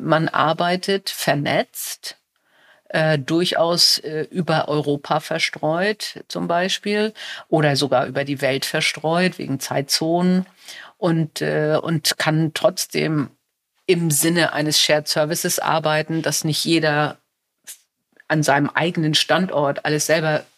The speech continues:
machen muss. Ne? Und das ist, das, das besprechen wir ja auch momentan zum Thema, äh, äh, Globalisierung mit Supply Chain. Also es macht keinen Sinn aus meiner Sicht,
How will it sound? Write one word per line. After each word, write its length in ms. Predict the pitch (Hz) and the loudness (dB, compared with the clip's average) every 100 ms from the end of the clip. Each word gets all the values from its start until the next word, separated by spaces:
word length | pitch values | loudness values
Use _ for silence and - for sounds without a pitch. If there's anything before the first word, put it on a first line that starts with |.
| _ | _
machen 300 | 135 127 113 | -4 -4 -6
muss. 360 | 104 - - - _ _ - | -12 -10 -10 -10 _ _ -10
Ne? 180 | 170 208 | -6 -4
Und 220 | 147 147 | -2 0
das 120 | 151 | 2
ist, 140 | 151 - - - | 0 -4 -10 -6
das, 220 | 156 - | -4 -2
das 160 | - 151 | 0 -2
besprechen 480 | - - 160 180 170 | 0 0 2 2 2
wir 80 | |
ja 160 | 156 147 | 4 4
auch 260 | 156 156 - - - - | 2 0 -8 -20 -20 -10
momentan 560 | - 160 160 151 156 160 | -2 2 2 2 2 2
zum 180 | 160 156 | 0 -2
Thema, 520 | - 151 151 147 143 | -2 0 2 2 2
äh, 240 | - 143 | 0 -2
äh, 200 | - 147 | -2 -4
Globalisierung 1000 | 143 156 156 151 151 143 165 170 160 160 - - - - | -4 -2 2 2 2 0 0 2 2 2 -2 -10 -18 -10
mit 220 | - 156 | -2 0
Supply 460 | - - - 156 214 | 0 -2 0 2 2
Chain. 420 | - - - - | 0 -2 -2 -4
Also 260 | - 143 151 | -4 -2 0
es 300 | 151 143 - | 0 -2 0
macht 220 | 151 - _ _ _ | -2 -2 _ _ _
keinen 460 | - - 190 233 170 | -4 2 4 4 0
Sinn 260 | - 123 120 | -2 -4 -2
aus 220 | 131 131 | -2 -2
meiner 320 | 139 139 135 | -2 -2 -2
Sicht, 440 | - 135 - - | -4 -4 -6 -10